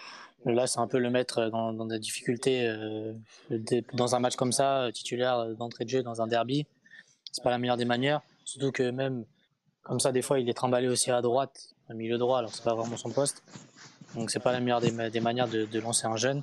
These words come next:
Après, jouer en mag, euh, bon, on sait que c'est pas un crack, mais bon, c'est, il, il est là et il montre quelque chose, quelques trucs, euh, intéressants sur ce côté droit, mais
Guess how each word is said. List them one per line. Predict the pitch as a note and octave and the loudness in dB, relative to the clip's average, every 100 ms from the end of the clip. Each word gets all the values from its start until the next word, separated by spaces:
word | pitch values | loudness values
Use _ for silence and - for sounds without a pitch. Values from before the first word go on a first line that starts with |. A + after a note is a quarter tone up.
| - _ _ _ _ _ - - | -8 _ _ _ _ _ -20 -2
Après, | - C3+ | 0 2
jouer | C3 | 2
en | C3+ | 2
mag, | C#3 B2+ A#2 - | 2 0 -8 -6
euh, | A#2 A#2 A#2 A2 | -2 -2 -4 -6
bon, | A#2+ B2 A#2 | -6 -6 -4
on | |
sait | G#2+ A#2+ | -6 -4
que | |
c'est | - - | -2 0
pas | |
un | A#2+ | 0
crack, | A2 C3 - - - - | 0 -2 -2 -10 -14 -12
mais | A2+ A2 A2 A2 G#2+ | -8 -4 -2 0 -2
bon, | A2 A2+ G#2+ - - - - _ - - _ _ | -4 -6 -6 -14 -20 -20 -20 _ -20 -20 _ _
c'est, | - B2+ A#2 A2+ A2+ A2+ | -2 2 4 4 4 2
il, | A2+ A#2 A#2 A#2 - - - _ _ - | 0 -2 -2 -2 0 -2 -6 _ _ -4
il | B2+ | 0
est | B2+ | 2
là | C3 C#3+ D3+ | 2 2 2
et | C3 A#2+ A#2 A#2 A#2 - - - _ - | 2 0 0 0 -4 -8 -20 -20 _ -6
il | C3+ | -2
montre | D3 C3+ | -2 0
quelque | D3 B2+ C#3+ | 0 0 -2
chose, | - D#3 C#3+ | 0 0 2
quelques | D#3+ C#3 C#3+ | 0 0 -2
trucs, | - D#3 | 0 0
euh, | C#3 C3 | 0 0
intéressants | B2 B2+ C3+ C3+ D#3+ | -2 0 0 2 0
sur | D3 B2 | -2 -6
ce | |
côté | - C#3 | -4 0
droit, | C3 C#3 D#3 | 2 2 0
mais | B2 A2+ A2 A2 | -2 -4 -4 -4